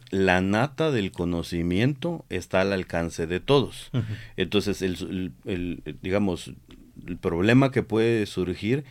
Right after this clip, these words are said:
Speaker 1: es que con un pedacito yo puedo creer que entiendo la totalidad de un tema.
Speaker 2: Ujú.
Speaker 1: Y el tema es más complejo que solo ese pedacito.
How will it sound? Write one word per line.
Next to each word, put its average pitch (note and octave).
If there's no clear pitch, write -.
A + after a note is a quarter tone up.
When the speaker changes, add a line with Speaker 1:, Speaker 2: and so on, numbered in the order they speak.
Speaker 1:
es G2+
que -
con F#2
un B2+
pedacito C#3+
yo B2+
puedo A2
creer G2
que G#2+
entiendo F#2+
la F2
totalidad E2
de F2
un F2
tema. B2+
Speaker 2:
Ujú. A#2
Speaker 1:
Y G2
el F2
tema G#2
es F#2
más G2
complejo B2+
que F2
solo A2
ese B2
pedacito. C3+